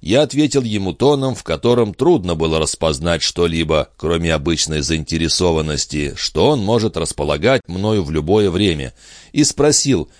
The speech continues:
считает ли он заболевание опасным, но Константин ответил, что, по его мнению, речь идет о простом недомогании. Ночь я провел, не сомкнув глаз, раз двадцать вскакивая с дивана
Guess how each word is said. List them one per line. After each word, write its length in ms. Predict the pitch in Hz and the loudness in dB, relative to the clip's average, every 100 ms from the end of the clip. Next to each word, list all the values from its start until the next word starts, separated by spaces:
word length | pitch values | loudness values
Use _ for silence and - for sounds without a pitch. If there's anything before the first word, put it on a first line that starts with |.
| _ | _
считает 600 | - - 95 151 170 165 | -4 -2 2 4 2 2
ли 100 | 147 | 2
он 140 | 151 127 | 2 2
заболевание 800 | 107 95 92 90 117 123 120 127 | 0 0 0 2 2 2 2 0
опасным, 640 | 120 151 101 73 69 64 - _ - | 2 2 2 -4 -10 -12 -18 _ -4
но 180 | 160 160 | -2 2
Константин 640 | 139 98 101 98 107 104 | 0 0 -2 0 0 0
ответил, 420 | 90 90 95 92 | 0 0 0 0
что, 240 | - 82 76 | -2 -2 -2
по 120 | 76 | 0
его 300 | 80 123 160 | 2 4 2
мнению, 560 | 143 147 143 135 127 - _ | 2 0 2 2 0 -4 _
речь 320 | 107 165 - | 2 4 4
идет 280 | 90 107 - | 0 0 0
о 100 | 76 | -2
простом 520 | 80 82 - 104 98 | 0 -2 2 0 2
недомогании. 920 | 87 80 82 76 73 69 65 55 - _ _ _ _ _ _ _ _ - - _ | 0 0 0 0 -2 -2 -6 -12 -16 _ _ _ _ _ _ _ _ -20 -20 _
Ночь 420 | 60 90 147 - 117 | -2 2 2 2 2
я 160 | 127 | 2
провел, 420 | - 92 92 110 | 2 0 2 2
не 160 | 98 90 | 2 -2
сомкнув 580 | - 82 - 95 101 73 | -2 -2 -2 -2 -2 0
глаз, 500 | 92 98 76 - - - | 2 2 2 -4 -6 -6
раз 360 | 76 104 95 | 0 0 0
двадцать 480 | - 98 92 - 73 | -2 0 0 -2 -4
вскакивая 640 | - 90 85 76 78 71 | -4 0 -2 -2 -2 -2
с 80 | 65 | -2
дивана 580 | - 78 104 117 107 | -4 0 2 2 0